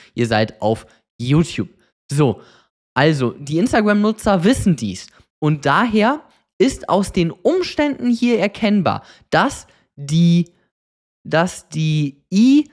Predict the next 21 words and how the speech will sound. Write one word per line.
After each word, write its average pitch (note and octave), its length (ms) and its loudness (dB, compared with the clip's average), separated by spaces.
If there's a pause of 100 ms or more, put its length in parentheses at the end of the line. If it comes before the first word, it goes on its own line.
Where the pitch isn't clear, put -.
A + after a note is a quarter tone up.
(140)
hier G3+ 420 0
eine D#3+ 180 0
kommerzielle F#3+ 640 0
Kommunikation F3+ 880 0
zu E3 200 -8
ihren A3 440 2
eigenen E3+ 540 2
Gunsten D3 560 -2
macht. - 360 -2 (260)
Also C#3+ 340 2 (240)
hier C4+ 460 2
in F#3+ 140 2
Bezug G3+ 360 -2
auf, D3+ 320 0 (500)
auf C#3 220 0
sich F3 340 0
selbst G#3+ 580 -2 (140)
liegt A#3 380 0
kein A#3+ 380 0
Vorenthalten B2 880 -2
vor. - 340 -12